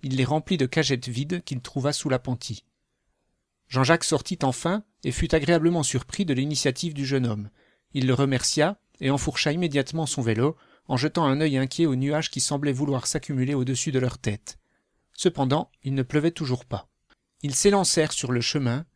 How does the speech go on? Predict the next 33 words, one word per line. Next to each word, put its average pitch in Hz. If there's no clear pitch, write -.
et 135
le 143
silence 139
n'était 135
troublé 147
que -
par 147
le 127
brinque-ballement 139
des 123
cagettes 151
de 127
bois 127
sur 160
les 147
remorques. 113
Aucun 180
d'eux 160
n'avait 139
envie 143
de 143
parler 127
pour 131
l'instant, 139
et 143
le 147
ciel 180
couvert 135
semblait 139
étouffer 139
tous 165
les 135
sons. 107